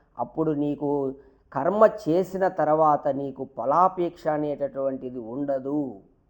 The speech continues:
కలగదు, ఫలము కోరడం అనేది ఉండదు. కర్మ చేసిన తర్వాత నీకు వితృష్ణ, వైరాగ్యము కలుగుతుంది. తర్వాత నీకు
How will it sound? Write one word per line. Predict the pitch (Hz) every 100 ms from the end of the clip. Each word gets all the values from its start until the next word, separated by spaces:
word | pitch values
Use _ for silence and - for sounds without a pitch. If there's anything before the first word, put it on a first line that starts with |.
| _ _ -
కలగదు, | 143 165 160 151 151 160 143 -
ఫలము | 147 185 190
కోరడం | - 156 180 220 214 202
అనేది | 185 185 170
ఉండదు. | 156 147 143 139 - - _ _ -
కర్మ | 160 185 226 247 240 180
చేసిన | 214 220 226
తర్వాత | 202 196 190 185
నీకు | 180 175 165
వితృష్ణ, | 143 151 - 247 247 - 202 175 147 - - - _ -
వైరాగ్యము | 123 147 196 220 226 185 208 233
కలుగుతుంది. | 226 185 180 165 156 147 156 151 - - _ _ _ _ -
తర్వాత | 160 180 180 170 170 160 160 160 - -
నీకు | 147 165 170 160